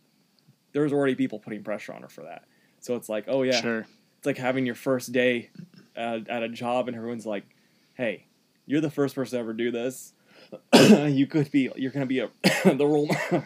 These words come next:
Speaker 1: <laughs> excuse, excuse me. You're gonna be the role model for every person that comes after you. Good luck." It's like, guys,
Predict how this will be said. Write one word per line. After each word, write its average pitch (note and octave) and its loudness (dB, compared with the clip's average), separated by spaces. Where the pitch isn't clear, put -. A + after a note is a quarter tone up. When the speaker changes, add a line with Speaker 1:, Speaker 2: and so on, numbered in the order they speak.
Speaker 1:
<laughs> - -20
excuse, - -8
excuse - -4
me. - -14
You're C#3+ 2
gonna D3 6
be C#3+ 4
the B2 0
role B2+ 2
model G#2 -4
for A2+ -10
every A#2+ 0
person B2 -4
that F2+ -12
comes A2 -4
after A2 -6
you. G1+ -16
Good C3 -4
luck." - -10
It's - -14
like, A2+ -10
guys, - -8